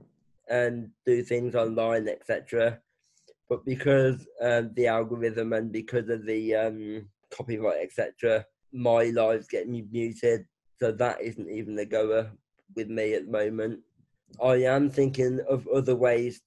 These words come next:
to, um, pivot, but at the moment I'm ju-, I'm just riding it out.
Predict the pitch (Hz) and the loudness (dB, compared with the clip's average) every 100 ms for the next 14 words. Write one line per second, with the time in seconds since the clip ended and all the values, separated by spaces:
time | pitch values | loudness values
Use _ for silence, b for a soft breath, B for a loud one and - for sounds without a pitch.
0 | - 120 113 117 107 - 113 113 113 110 | -2 0 0 -2 -6 -4 0 2 0 -4
1 | 113 110 - _ _ 131 120 107 110 - | -8 -10 -16 _ _ -4 -4 -2 -4 -4
2 | 107 120 101 - - 113 139 131 117 98 | -2 0 0 -4 -8 -2 4 4 4 -2
3 | 123 - 131 95 143 151 151 131 - 104 | -4 -4 -4 -2 -4 -6 -4 0 0 -2
4 | 85 104 151 | -8 -4 -4